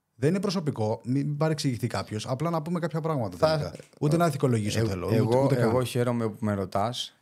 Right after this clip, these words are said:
Speaker 2: και έχουμε και το βήμα να τα πούμε αυτά,
Speaker 1: Ναι.
Speaker 2: γιατί, ε, μόνοι μας, ε, φτιάχνουμε τη, τη ζωή μας.
Speaker 1: Ναι.
Speaker 2: Λοιπόν,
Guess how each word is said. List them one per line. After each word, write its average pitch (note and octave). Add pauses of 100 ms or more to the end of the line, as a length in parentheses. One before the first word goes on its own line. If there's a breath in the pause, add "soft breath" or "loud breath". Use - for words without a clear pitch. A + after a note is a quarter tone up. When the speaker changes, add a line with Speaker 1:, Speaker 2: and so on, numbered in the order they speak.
Speaker 2:
και -
έχουμε A2+
και A2
το G#2
βήμα A2+
να A2
τα F#2+
πούμε A2
αυτά, F2
Speaker 1:
Ναι. G2+
Speaker 2:
γιατί, A2+ (480 soft breath)
ε, G2+ (160)
μόνοι A#2+
μας, F2
ε, F2 (580)
φτιάχνουμε F#2
τη, F2 (520)
τη -
ζωή F#2
μας. F2 (100)
Speaker 1:
Ναι. G2+ (380 loud breath)
Speaker 2:
Λοιπόν, G#2